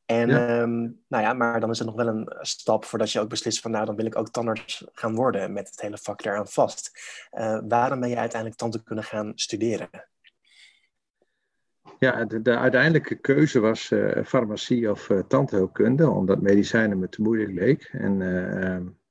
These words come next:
Speaker 2: ja, ik ben ingeloofd voor tandheelkunde en, en dat vond ik dan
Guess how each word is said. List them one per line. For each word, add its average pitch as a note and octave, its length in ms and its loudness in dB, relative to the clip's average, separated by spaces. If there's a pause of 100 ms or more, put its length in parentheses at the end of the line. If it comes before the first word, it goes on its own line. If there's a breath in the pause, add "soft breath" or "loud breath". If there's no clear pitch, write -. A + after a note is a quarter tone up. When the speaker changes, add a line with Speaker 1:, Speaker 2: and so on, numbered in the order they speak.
(200)
Speaker 2:
ja, A2+ 440 -2 (640)
ik G#2+ 140 -2
ben G#2+ 140 4
ingeloofd A#2+ 460 4
voor A2 120 2
tandheelkunde G2 720 2
en, F#2+ 300 2
en F#2 260 0
dat F#2+ 180 0
vond - 240 2
ik G2 120 0
dan G2 280 -2